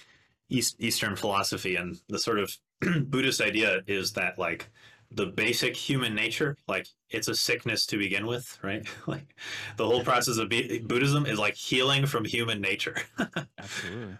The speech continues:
Speaker 1: So, like, to go from, like, mental illness to what we would consider normal would be, like, going from very sick to just kinda sick in, like, Buddhist terms.
Speaker 2: Right.
Speaker 1: So it's not like you get to some point where, like, all of a sudden, like, oh, you don't have, like, you never get angry, and you never,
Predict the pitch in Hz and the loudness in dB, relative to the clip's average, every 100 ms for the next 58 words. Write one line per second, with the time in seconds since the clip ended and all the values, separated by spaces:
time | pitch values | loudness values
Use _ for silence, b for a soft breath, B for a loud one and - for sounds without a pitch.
0 | - - 117 113 110 - 123 135 147 147 | -4 2 4 6 4 4 2 4 4 4
1 | 135 113 110 120 135 127 117 123 135 - | 2 2 0 -2 0 0 2 2 0 0
2 | 113 110 107 104 110 110 95 92 95 104 | 0 2 2 0 0 2 2 2 0 0
3 | 123 139 101 92 101 95 90 - _ _ | 0 0 0 0 0 0 0 -6 _ _
4 | b b 107 104 104 104 113 123 123 135 | b b -6 -2 0 4 4 4 4 0
5 | - 101 101 - - 113 98 92 90 80 | 0 -2 0 -2 -2 0 0 0 -2 -4
6 | - 92 87 85 - 98 107 - 117 117 | -4 -4 -2 -6 -2 0 0 -2 -4 -4
7 | - _ - 92 85 B B B - 135 | -12 _ -12 -12 -12 B B B -2 2
8 | 131 175 170 160 151 139 139 120 131 120 | 4 4 4 4 2 2 0 0 0 0
9 | 104 98 95 107 104 98 104 101 90 - | 2 0 0 0 0 0 0 0 -4 -2
10 | 131 131 120 117 120 110 113 113 110 104 | -2 0 2 2 0 0 2 2 2 2
11 | 98 95 _ - 110 120 120 113 104 110 | 0 -2 _ -4 0 2 2 2 2 0
12 | 110 110 104 98 95 95 104 107 107 | 2 2 4 4 2 2 0 2 0